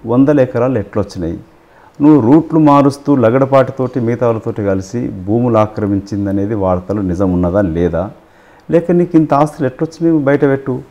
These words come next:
పోనీ ఆస్తులు పక్కన పెట్టు. కానీ నీ కొరకై ప్రాణాలు తెగించి అటు టీఆర్ఎస్ పార్టీని, బీజేపీని ఎదిరించి నిన్ను గెలిపించినాడు. నువ్వు అంత నీతి నిజాయితీ లేక నిక్-, అంత ని-, నిక్కచ్చిగా నీకు అంత కోపం వస్తే నేను తిట్టిన దానికి రాజీనామా చేయవయ్యా.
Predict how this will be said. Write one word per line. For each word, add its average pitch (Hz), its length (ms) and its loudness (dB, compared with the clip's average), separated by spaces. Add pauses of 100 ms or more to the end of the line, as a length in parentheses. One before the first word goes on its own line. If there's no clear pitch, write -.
(120)
పోనీ 113 140 -4
ఆస్తులు 117 460 -4
పక్కన 110 300 -4
పెట్టు. 95 300 -8 (720)
కానీ 151 180 4
నీ 123 300 4
కొరకై 120 640 -4 (600)
ప్రాణాలు 139 440 4
తెగించి 107 720 -4
అటు 131 160 -8 (120)
టీఆర్ఎస్ 127 460 0
పార్టీని, 98 800 -6 (600)
బీజేపీని 127 540 0
ఎదిరించి 101 360 -2
నిన్ను 127 160 -2
గెలిపించినాడు. 95 680 -6 (1300)
నువ్వు 165 220 -4
అంత 160 460 0
నీతి 175 400 4
నిజాయితీ 160 520 4
లేక 160 240 2
నిక్-, 117 380 -4
అంత 127 300 0
ని-, 131 320 -2
నిక్కచ్చిగా 147 600 -2
నీకు 156 240 4
అంత 143 140 -2
కోపం 131 320 -2
వస్తే 139 200 -2
నేను 127 120 0
తిట్టిన 117 300 0
దానికి 117 540 -2
రాజీనామా 165 440 4
చేయవయ్యా. 127 680 2